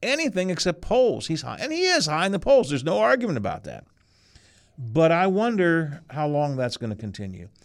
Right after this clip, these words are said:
Uh, several articles I read this weekend, there are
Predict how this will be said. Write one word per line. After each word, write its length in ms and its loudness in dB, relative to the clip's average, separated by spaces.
Uh, 200 -14
several 380 0
articles 320 0
I 60 0
read 180 0
this 180 -4
weekend, 460 -4
there 400 0
are 460 2